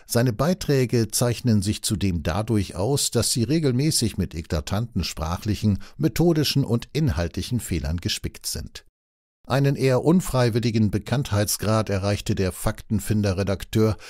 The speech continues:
als er die offensichtliche Verbkonstruktion von Seymour Hersh in seinem Artikel zur Zerstörung von Nord Stream,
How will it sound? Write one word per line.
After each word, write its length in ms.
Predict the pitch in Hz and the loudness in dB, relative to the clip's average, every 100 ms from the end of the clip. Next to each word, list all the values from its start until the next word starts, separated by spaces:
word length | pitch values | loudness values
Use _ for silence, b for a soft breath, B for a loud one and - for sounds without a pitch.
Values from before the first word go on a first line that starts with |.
| B B | B B
als 240 | 123 - | -2 0
er 140 | 107 113 | 0 0
die 220 | 110 110 | 0 -2
offensichtliche 840 | 113 - 110 127 - - 113 113 87 | -2 -2 0 0 -2 -2 0 0 0
Verbkonstruktion 1120 | 104 123 - 117 113 - 120 - - 117 113 | 0 -2 -2 0 0 0 -2 -2 0 2 2
von 240 | - 101 | 0 0
Seymour 520 | 95 - 107 101 92 | 0 0 2 2 0
Hersh 360 | 120 123 120 - | 2 2 0 -2
in 140 | 92 | -4
seinem 320 | 85 92 98 87 | -2 0 0 -2
Artikel 420 | - 127 123 110 | -4 -4 0 -2
zur 240 | - 87 | -2 -6
Zerstörung 640 | - - - 104 101 98 | -4 -4 0 0 2 -2
von 240 | - 85 82 | -2 -2 0
Nord 240 | 92 117 | -2 -2
Stream, 380 | - - 104 127 | -2 0 0 0